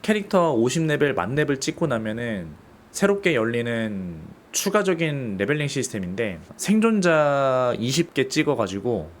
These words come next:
여기 세 개 다 넣습니다. 뭐 일단은 첫 번째 건 넣을 게 없어서 넣어놨고 두 번째 거 넣어야 되고, 그다음에 최선의 방어 이십 렙 찍는 이유가 이것 때문에 데미지가 많이 올라가요. 삼십 퍼센트 올라가니까. 그리고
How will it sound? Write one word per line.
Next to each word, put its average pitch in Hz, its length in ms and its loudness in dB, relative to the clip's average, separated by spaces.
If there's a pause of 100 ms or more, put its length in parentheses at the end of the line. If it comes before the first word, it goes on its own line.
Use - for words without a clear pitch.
(100)
여기 117 220 2
세 180 180 0
개 190 160 0 (160)
다 127 220 0
넣습니다. 98 640 -4
뭐 87 120 -6
일단은 117 680 -2
첫 190 160 0
번째 202 240 2
건 147 160 -2
넣을 123 200 2
게 135 60 0
없어서 117 220 -2
넣어놨고 90 560 -4 (220)
두 135 80 0
번째 156 240 2
거 120 440 2
넣어야 107 200 2
되고, 123 420 -2 (220)
그다음에 95 240 -6
최선의 185 360 0
방어 92 300 -2 (240)
이십 131 240 2
렙 165 140 2
찍는 175 260 0
이유가 117 220 0
이것 131 300 2
때문에 90 360 -4 (160)
데미지가 117 840 0 (200)
많이 110 160 0
올라가요. 92 320 -2
삼십 165 260 -4
퍼센트 143 300 -2
올라가니까. 90 600 -4 (420)
그리고 92 420 -4